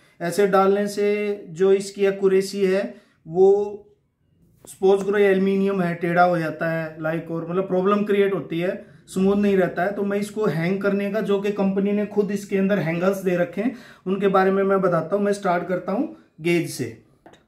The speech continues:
देखो दोस्तों, जहाँ टेबल शा का जो एग-, एग्जिट पॉइंट होता है, जहाँ से ड-, डस्ट बाहर निकलती है, उसके सामने आपको ऐसा एक हैंगर दिखाई देगा।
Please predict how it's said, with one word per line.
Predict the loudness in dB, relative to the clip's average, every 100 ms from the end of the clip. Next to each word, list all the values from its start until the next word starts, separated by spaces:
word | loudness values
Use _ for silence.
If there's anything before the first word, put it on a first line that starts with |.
| _
देखो | -2 0 2
दोस्तों, | 0 -2 0 2 0 -2
जहाँ | -6 -4 0 0 -2 -4 -12 _ _ -2
टेबल | 0 0
शा | -2 0 0
का | 0
जो | -4 -4 -2
एग-, | -2 -4 -14 -8
एग्जिट | -6 -4 -4 -2
पॉइंट | 0 0 0
होता | 0 -2
है, |
जहाँ | -2 -4
से | -2 -2
ड-, | -2 -4
डस्ट | 0 0 -2 -8
बाहर | 0 2 2
निकलती | 0 -2 -2 -4
है, | -4
उसके | -6 -12 -10
सामने | -4 -2 0 2
आपको | 2 0 -2 -4
ऐसा | -2 -4
एक | -6
हैंगर | -6 -4 -2 0
दिखाई | -2 0 0
देगा। | 2 0 0 -4